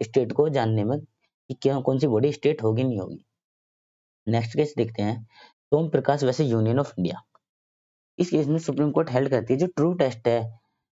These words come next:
purpose whether a body of is authority under article twenty, वो है फंक्शनैलिटी पे, वो फंक्शनैलिटी पे है। इससे मैटर नहीं करता कि वो स्टैट्यूटरी बॉडी है या नॉन स्टैट्यूटरी बॉडी है।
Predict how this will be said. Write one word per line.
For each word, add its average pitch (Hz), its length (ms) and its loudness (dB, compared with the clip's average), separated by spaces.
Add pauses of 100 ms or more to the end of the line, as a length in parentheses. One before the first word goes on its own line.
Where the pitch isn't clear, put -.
(180)
purpose 127 260 0
whether 131 340 2
a 127 100 -2
body 117 260 4
of 151 80 -2
is - 300 -6
authority 113 460 0
under 120 180 2
article 120 320 2
twenty, 101 240 -2 (480)
वो 151 120 4
है 180 120 2
फंक्शनैलिटी 151 800 0
पे, 113 140 -6 (640)
वो 139 120 0
फंक्शनैलिटी 139 600 0
पे 139 120 2
है। 143 320 2
इससे 139 200 -4
मैटर 139 240 0
नहीं 147 120 0
करता 123 200 2
कि 151 120 0
वो 156 160 2
स्टैट्यूटरी 131 520 -2
बॉडी 120 320 2
है 120 160 2
या 175 80 0
नॉन 127 220 2
स्टैट्यूटरी 98 480 -6
बॉडी 60 200 -6
है। - 120 -12